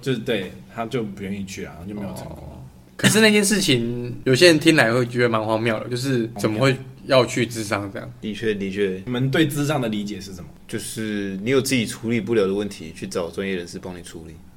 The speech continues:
Speaker 2: 呃，同上。
Speaker 1: 同，<laughs> 同上个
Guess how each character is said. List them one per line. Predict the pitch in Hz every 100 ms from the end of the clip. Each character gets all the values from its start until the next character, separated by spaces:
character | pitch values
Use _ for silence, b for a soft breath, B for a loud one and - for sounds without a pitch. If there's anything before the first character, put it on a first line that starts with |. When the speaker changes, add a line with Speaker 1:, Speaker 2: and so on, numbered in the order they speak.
| - - - -
Speaker 2:
呃， | 127 117 113 110 117 120 - - - - - -
同 | - 117 131
上。 | 151 127 - - - -
Speaker 1:
同， | 170 160 160 - -
<laughs> | - - 196
同 | - 151
上 | 165 180
个 | 156